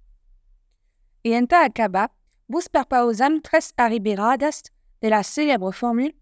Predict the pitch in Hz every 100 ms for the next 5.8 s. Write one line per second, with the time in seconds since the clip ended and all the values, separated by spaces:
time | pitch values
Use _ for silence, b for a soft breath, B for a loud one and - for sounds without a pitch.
0 | _ _ - 349 330 269 - 170 - -
1 | _ _ _ _ _ _ _ - 220 185
2 | 226 226 - 285 311 _ _ _ _ _
3 | _ 247 302 277 - 311 294 226 214 -
4 | 294 370 - 302 247 233 - 254 277 233
5 | 202 262 277 226 220 208 220 254